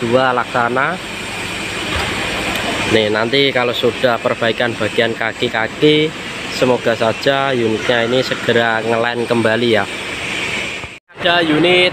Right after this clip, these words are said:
medium Rexus P O Haryanto yang warna oranye. Ini unitnya ada di garasi bagian barat ya. Sasisnya Hino F C satu sembilan puluh.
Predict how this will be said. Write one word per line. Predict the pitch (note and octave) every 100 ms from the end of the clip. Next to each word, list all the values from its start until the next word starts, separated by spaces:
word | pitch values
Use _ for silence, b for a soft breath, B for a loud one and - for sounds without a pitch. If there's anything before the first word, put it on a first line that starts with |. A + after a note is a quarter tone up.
| E3
medium | E3+ E3+ E3+ D#3+ E3 E3+ D#3+
Rexus | D#3+ D3+ F3+ E3+ -
P | D#3+
O | D#3
Haryanto | C#3+ D3 D3+ C#3+ D3 F#3 G#3 G#3 G#3 C#3+
yang | D3 E3
warna | E3 D#3 E3 D#3 D#3 D3+ E3+
oranye. | F3+ E3 E3 F3+ A3 - - - - - - - - - - - - - - C3+
Ini | D#3+ F#3+ G3+ G3+ G3+ F3
unitnya | D3+ D#3 D#3 D#3+ F3 F#3 F3+ F3
ada | E3 D#3
di | C#3 D#3 C#3+
garasi | C#3+ C3+ C3+ D#3+ D3+
bagian | D3 C3 B2+ C3+ C3 C3 C3 B2+
barat | C#3 D3 E3 C#3
ya. | C3 C#3+ - - - -
Sasisnya | D3+ F3 F3 E3+
Hino | D3 D3+
F | C#3+
C | - E3+
satu | E3+ D3 D#3
sembilan | D3+ C3+ C3+
puluh. | C#3 F3